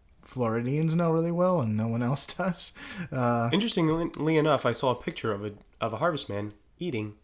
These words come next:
Speaker 2: a skink's tail.
Speaker 1: Yes,
Speaker 2: And I was
Speaker 1: yeah.
Speaker 2: like, "This, I don't think it's ironic. I think it's just perfect."
Speaker 1: Full circle.
Speaker 2: Yeah, I think that's how it works.
Speaker 1: Um, so the only difference is that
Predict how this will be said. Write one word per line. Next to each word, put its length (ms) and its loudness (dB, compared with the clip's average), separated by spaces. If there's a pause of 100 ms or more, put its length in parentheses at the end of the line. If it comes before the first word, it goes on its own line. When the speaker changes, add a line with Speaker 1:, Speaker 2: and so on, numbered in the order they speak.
(220)
Speaker 2:
a 100 -8
skink's 500 -6
tail. 340 -2
Speaker 1:
Yes, 560 6
Speaker 2:
And 100 -2
I 40 4
was 80 4
Speaker 1:
yeah. 60 2
Speaker 2:
like, 200 0 (160)
"This, 600 2 (500)
I 20 -14
don't 100 -8
think 140 -6
it's 100 -10
ironic. 560 -8 (160)
I 40 -16
think 180 -8
it's 80 -14
just 240 -14
perfect." 520 -14
Speaker 1:
Full 200 4
circle. 420 -2
Speaker 2:
Yeah, 200 6
I 40 4
think 220 -4
that's 300 -8
how 160 -6
it 120 -12
works. 300 -14 (140)
Speaker 1:
Um, 440 8 (800)
so 460 10
the 160 8
only 160 6
difference 400 6
is 300 4
that 440 2